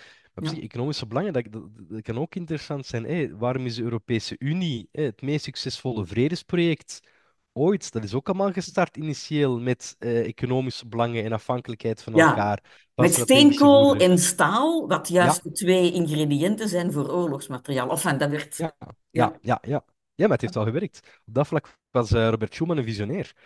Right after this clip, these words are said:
Speaker 1: Hij heeft dat geïnstrumentaliseerd om daar een vredesproject van te maken. Die wist heel goed wat hij aan het doen was.
Speaker 2: Nu, of dat de Europese Unie een vredesproject, dan wel een economisch <laughs> project is,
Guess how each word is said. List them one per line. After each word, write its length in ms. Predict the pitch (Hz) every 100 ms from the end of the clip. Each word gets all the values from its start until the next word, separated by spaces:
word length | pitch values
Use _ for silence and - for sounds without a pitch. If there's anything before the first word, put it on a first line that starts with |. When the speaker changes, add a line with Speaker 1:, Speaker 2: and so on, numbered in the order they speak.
| _ _ _ _
Speaker 1:
Hij 120 | -
heeft 160 | 120 -
dat 120 | -
geïnstrumentaliseerd 1400 | - 143 156 - 135 131 127 107 101 - 139 254 - - _
om 240 | 139 139
daar 180 | 131 120
een 100 | 107
vredesproject 520 | 151 247 - 135 -
van 120 | 110
te 120 | -
maken. 380 | 110 98 98 110
Die 100 | 113
wist 160 | 110 -
heel 140 | 190
goed 140 | 214 -
wat 120 | 147
hij 100 | 110
aan 60 |
het 80 | 107
doen 160 | 214 208
was. 220 | 98 - - _ _ _ _ _ _ _ _ - - - _
Speaker 2:
Nu, 140 | 180
of 80 | 180
dat 140 | 185 202
de 200 | 185 185
Europese 720 | 180 175 170 190 190 190 180
Unie 340 | 214 214 202
een 120 | 156
vredesproject, 800 | 139 175 202 - - 202 208 160
dan 120 | 165
wel 200 | 175 175
een 60 | 160
economisch 580 | 160 165 156 180 202 208 -
<laughs> 40 |
project 480 | - - 214 - -
is, 340 | 175 - -